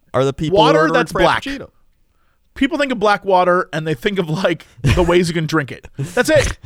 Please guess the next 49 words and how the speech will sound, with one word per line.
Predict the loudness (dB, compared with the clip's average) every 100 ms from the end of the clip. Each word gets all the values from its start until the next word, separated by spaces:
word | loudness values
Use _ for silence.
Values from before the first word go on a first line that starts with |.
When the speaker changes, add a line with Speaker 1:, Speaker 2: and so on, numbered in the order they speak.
| -20 _
Speaker 1:
<laughs> | _ _
Speaker 2:
That's | -4 0
all | 0
they're | 0
thinking | 0 0
about. | 0 -2 -10 _
I | 0
don't | 0 0
know | 0 2
that | 0
people, | 0 2 2 -2 -6
like, | -4 -4
you | -4 -4 -2 0 2
are | 2
hyped | 0 -2
up | -2
on | -2 0
coffee | 0 0
'cause | -4 -6
you're, | -2 0
like, | 0 -2 -12 -20 -20 _ _ _
the | -6 0 2 2 0
coffee | -2 -2 -2
connoisseur. | -2 -2 -4 -10 -16 _ _ _
And | -4
you're | 0
just | 0 2
like, | 2 2 -2 _ _ _
"I | -2 0
have | 2 2
all | 0
these | 0
things | -4 -6
of | 2
coffee, | 2 2 0 0
but | 0 0
I |
like | 0 0
my | -2
espresso | -6 -4 -6 -4 -6 -4
and |
I | 0
like | 0 0
this." | -4 -6 -14 -14 -10
It's |
just | -4
like | -4 -2
wine | 0 2 0
people. | -6 -14 -14 -18